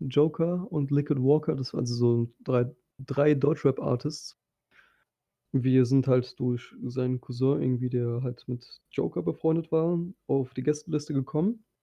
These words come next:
Und wir waren da, glaube ich, so fünfzehn, sechzehn oder so, gr-, grad sechzehn geworden. Wir dachten halt, Gästeliste bedeutet doch direkt Backstage.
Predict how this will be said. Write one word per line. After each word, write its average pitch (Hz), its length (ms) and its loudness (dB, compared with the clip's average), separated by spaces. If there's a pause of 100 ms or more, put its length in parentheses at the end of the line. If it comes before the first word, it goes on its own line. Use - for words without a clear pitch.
(1160)
Und 139 600 6
wir 113 100 -2
waren 117 140 6
da, 120 80 6
glaube 117 280 2
ich, 113 80 -6
so 110 840 -4
fünfzehn, 135 600 -6
sechzehn 131 380 -4
oder 143 100 -2
so, 135 160 -4
gr-, - 400 -10
grad 123 300 0
sechzehn 135 300 -2
geworden. 131 520 0 (1500)
Wir 139 80 -2
dachten 127 320 2
halt, 120 140 0
Gästeliste 131 840 2
bedeutet 117 400 4
doch 113 100 2
direkt 117 340 2
Backstage. 123 640 0